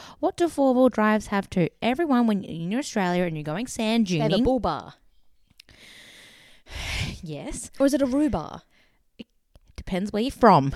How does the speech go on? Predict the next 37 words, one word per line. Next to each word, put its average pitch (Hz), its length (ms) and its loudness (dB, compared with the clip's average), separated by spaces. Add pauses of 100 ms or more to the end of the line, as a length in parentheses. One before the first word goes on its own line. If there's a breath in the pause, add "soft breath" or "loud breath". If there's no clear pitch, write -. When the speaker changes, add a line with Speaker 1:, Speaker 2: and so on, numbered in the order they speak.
Speaker 2:
Okay, 208 340 -6
anyway, 185 280 -4
sorry, - 280 -8
go 180 120 -8
on. 180 160 -4 (800 loud breath)
Speaker 1:
Um, 202 320 -4 (1300)
no, 247 280 4
actually, 185 360 -6
no, 175 260 -2
I, 190 300 -4 (180)
I 170 240 -8
asked 147 260 -10
Ella 156 180 -6
this 156 180 -8
the - 60 -8
other 67 100 -6
day. - 160 -10 (320 loud breath)
A 180 100 -2
roo 220 360 0
bar - 420 -8 (440 soft breath)
is 175 180 -4 (500)
in 180 140 -2
your 170 100 -4
car. 151 500 -10
You 180 80 -10
got - 160 -6
the 151 80 -6
little 175 260 -6
one 156 140 -4
that - 80 -12
just - 160 -14
goes - 140 -12
like - 120 -20
this - 160 -16
in 170 80 -6
the 160 60 -8
centre. 156 300 -10